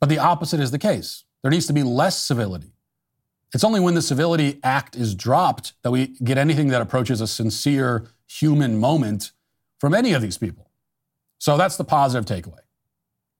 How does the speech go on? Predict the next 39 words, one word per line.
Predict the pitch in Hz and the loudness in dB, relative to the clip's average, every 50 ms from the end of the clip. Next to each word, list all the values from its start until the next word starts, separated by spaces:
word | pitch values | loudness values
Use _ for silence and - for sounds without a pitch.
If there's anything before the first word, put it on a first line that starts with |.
| _ _ _ _ _ _ _ _ | _ _ _ _ _ _ _ _
And | 131 127 | -2 -2
staying | 113 - 180 165 156 | 0 2 2 2 2
on | 147 | 0
the | 131 110 | 0 0
positive | 143 139 131 113 123 117 | 2 0 2 0 0 0
note | 127 139 143 117 | 0 0 0 0
for | 113 | -4
just | 120 110 117 | -6 -4 0
a | |
moment, | 123 147 165 160 156 156 151 - _ _ _ _ _ _ | 0 2 2 2 0 -2 -4 -10 _ _ _ _ _ _
I | - | -4
will | 117 123 120 | -2 -2 0
say | - 135 117 | 0 0 0
again, | 113 113 123 113 104 | 2 0 0 0 0
Ron | 107 110 107 | 0 -2 -2
DeSantis, | 98 - 143 135 123 107 - - - 92 - _ _ _ | -2 -2 -2 -2 -2 -4 -8 -10 -14 -18 -20 _ _ _
his | - 107 101 | -6 -6 -2
best | - 127 120 110 - | 0 -2 -2 -2 -2
debate. | 113 123 131 127 123 - - _ _ _ _ _ | -2 -2 -2 -2 -4 -6 -14 _ _ _ _ _
Vivek | 110 110 110 127 127 - - - | -4 0 0 0 0 0 -2 -4
also | 117 117 110 123 | -4 -4 -2 -2
had | 113 117 | -2 -2
a | - | -2
stellar | - - - 117 113 110 110 | -4 -2 -2 -2 -2 0 0
night. | 113 110 107 107 - _ _ _ _ _ _ _ _ _ | 0 -2 -2 -4 -10 _ _ _ _ _ _ _ _ _
But | 147 139 120 | 0 0 2
this | 143 214 - 226 | 0 0 0 0
is | 196 147 120 | -2 -2 0
the | 131 143 131 131 | 0 -2 -2 -2
daily | 127 - 151 143 135 131 | -2 -2 0 0 0 0
cancellation | - 127 117 104 180 214 214 165 - 127 110 | -2 -2 -2 0 0 0 0 0 0 -2 -4
where | 107 113 113 | -2 -2 -4
we | 107 | -2
focus | 95 - 117 107 110 104 - | -2 -2 -2 -2 -2 -4 -4
on | 107 | -2
the | 104 107 | -2 -2
negative, | 113 117 110 85 85 78 82 85 | -2 -2 -2 -4 -8 -12 -10 -10
which | 101 92 | -8 -6
admittedly | 110 104 120 131 131 123 117 117 113 107 101 - | -4 -2 0 0 0 0 0 0 0 -2 -2 -6